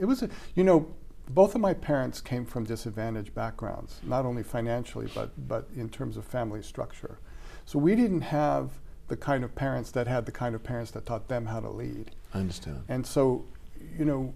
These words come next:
Speaker 1: it's been interesting to look back as I'm older now on what is important in terms of celebrating parts of American society, like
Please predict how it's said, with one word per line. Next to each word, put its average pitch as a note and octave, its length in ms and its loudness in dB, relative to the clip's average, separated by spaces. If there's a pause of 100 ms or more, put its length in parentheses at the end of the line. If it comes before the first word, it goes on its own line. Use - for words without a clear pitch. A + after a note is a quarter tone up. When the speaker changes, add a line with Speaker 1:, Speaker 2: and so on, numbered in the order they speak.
Speaker 1:
it's C#3+ 160 -4
been D3 200 6
interesting D3+ 580 2
to C3+ 100 -2
look A#2+ 260 0
back B2+ 340 4
as A2 120 0
I'm G#2+ 200 -2
older C3+ 340 2
now G2 380 -2 (420)
on A#2 400 4
what B2+ 340 4 (1120)
is C3 180 0
important B2 720 0
in A2+ 160 -4
terms A2+ 340 -4
of G2+ 140 -2 (100)
celebrating G#2+ 760 -2 (220)
parts A2+ 240 -2
of G2+ 120 -4
American G2 400 -6
society, - 560 -4
like F2 320 -8